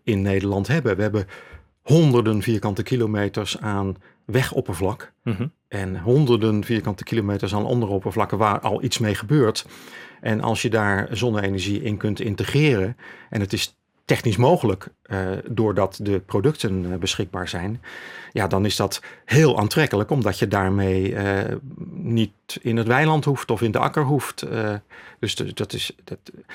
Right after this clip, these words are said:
Speaker 1: het is in de, ja, in, in de zoektocht naar de vierkante kilometers in Nederland is het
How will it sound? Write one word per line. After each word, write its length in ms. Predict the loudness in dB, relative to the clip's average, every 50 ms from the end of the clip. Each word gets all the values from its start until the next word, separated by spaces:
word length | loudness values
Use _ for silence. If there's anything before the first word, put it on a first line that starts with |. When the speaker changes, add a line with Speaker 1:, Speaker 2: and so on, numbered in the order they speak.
| -18 -14 -10 -2
Speaker 1:
het 100 | 2 2
is 140 | 4 4
in 100 | 6 4
de, 160 | 6 4 2 2 -2 -14 -16 -16 -16 -18 -20 -14 -8
ja, 220 | -4 -4 -4 -2
in, 220 | -2 -2 -2 -2 -2
in 120 | 0 2
de 80 | 4 4
zoektocht 440 | 4 4 4 4 2 2 2 4
naar 160 | 2 4 4 4
de 60 | 4
vierkante 340 | 2 2 2 2 0 0 0
kilometers 500 | 0 2 2 2 2 0 0 0 -2 0
in 100 | 2 2
Nederland 460 | 2 2 2 2 2 0 0 -2 -2
is 120 | -4 -4
het 200 | -4 -4 -4 -8